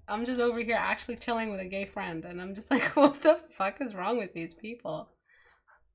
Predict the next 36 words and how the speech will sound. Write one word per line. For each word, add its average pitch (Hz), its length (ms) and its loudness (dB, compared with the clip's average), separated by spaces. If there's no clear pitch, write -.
And 196 140 -4
I 226 80 2
know 277 340 8
binary 226 520 4
whatever 214 340 4
is 208 140 -2
not 202 240 -4
gay, 196 200 4
but 190 120 -6
it's 190 100 -8
like 196 140 -8
L 196 120 0
G, 196 300 -10
L 190 180 -2
G 190 200 -10
B 185 200 -8
T 180 240 -12
Q, 180 360 -10
all 170 180 -6
that 165 200 -10
business. 180 520 -14
Um, 170 360 -10
so 233 140 0
I, 226 220 4
so 240 100 -6
I 226 160 -2
added 285 320 4
some 247 180 -2
folds, 262 420 0
which 285 140 -8
I 254 80 -4
think 415 280 -6
we 381 100 -6
can 254 260 -4
leave 196 200 -8
alone, 185 420 -6